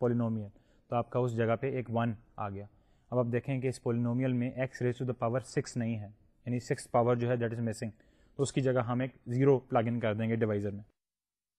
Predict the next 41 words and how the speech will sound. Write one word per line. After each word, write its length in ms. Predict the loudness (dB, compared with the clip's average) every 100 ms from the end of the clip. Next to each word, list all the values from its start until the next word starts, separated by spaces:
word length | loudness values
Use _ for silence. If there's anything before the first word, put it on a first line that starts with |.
| _ _ -4
Similarly, 340 | 2 2 0 -4 -14 _ _ -4
if 160 | -2 2
you 120 | 4
have 120 | 4
x 260 | 4 2 2
raised 200 | 0 0
to 0 |
the 160 | 0
power 140 | 2 2 2
five 180 | 4 4 2 -6 _ _ -4
in 60 | -2
this 160 | -2 0
polynomial, 480 | 0 2 0 0 -2 -10 _ _ 0
we 100 | 2
are 120 | 4
going 120 | 2
to 140 | 0 0
have 160 | 0
a 60 | 2
one 180 | 0 0
out 320 | -4 -6 -6
here۔ 120 | -8 -10 _ _ _ _ -2
Then 100 | 0
if 160 | 0 -2 -2
you 60 |
are 100 | 0
going 120 | 0 0
to 100 | -2
have 240 | 0 0 -2 _ _ _ _ _ _ _ _ _ -8
x 160 | -4 -2
raised 160 | -2
to 40 | 0
the 60 |
power 120 | 0
four، 280 | 0 -2 -2 -2 _ _ _
تو 80 | -6
x 120 | -4
raised 200 | -6 -6
to 40 | -6
the 160 | -2
power 80 | -4